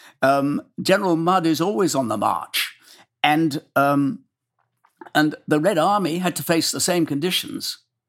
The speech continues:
but was equipped better to do it. Their weapons didn't freeze up to the same degree that the, uh, uh, the, um, army's weapons. You know, artillery wouldn't fire.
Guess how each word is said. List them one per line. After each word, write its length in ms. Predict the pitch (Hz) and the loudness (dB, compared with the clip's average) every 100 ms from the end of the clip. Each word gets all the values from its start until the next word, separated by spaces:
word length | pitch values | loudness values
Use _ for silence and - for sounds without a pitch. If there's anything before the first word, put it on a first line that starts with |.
| _ | _
but 140 | - - | -4 -2
was 140 | 139 | -2
equipped 380 | 143 175 - - _ | 0 -2 -2 -10 _
better 240 | 160 147 | 0 0
to 100 | 131 | -6
do 160 | 127 185 | -4 -4
it. 220 | 135 - - - - _ | -4 -8 -18 -20 -20 _
Their 180 | 143 156 | 2 4
weapons 460 | 175 175 165 131 | 2 0 -2 -2
didn't 320 | 135 127 - - | -4 -6 -8 -8
freeze 420 | - 165 147 - | 0 2 4 4
up 320 | 117 - - _ _ _ - | 2 0 -10 _ _ _ -2
to 100 | 160 | 0
the 100 | 143 | 2
same 300 | 151 123 117 | 0 0 -4
degree 580 | 113 123 104 107 - - | -4 -2 -2 -2 -4 -2
that 300 | 120 - - | -2 -2 -8
the, 460 | 117 117 113 107 - | -6 -4 -4 -6 -6
uh, 240 | 120 101 - | -4 -4 -4
uh, 140 | 110 104 | -10 -12
the, 420 | 170 107 110 101 | -10 -8 -6 -6
um, 360 | - 110 104 95 - | -4 -4 -4 -4 0
army's 420 | 151 160 104 - | 2 0 -4 -6
weapons. 320 | 113 101 - | -6 -8 -10
You 140 | 165 | -4
know, 80 | 185 | 0
artillery 540 | 120 151 - 208 185 135 | 0 0 -2 -2 -2 0
wouldn't 300 | 147 135 - | 0 -2 -2
fire. 460 | - 110 - 85 | -2 0 -2 -6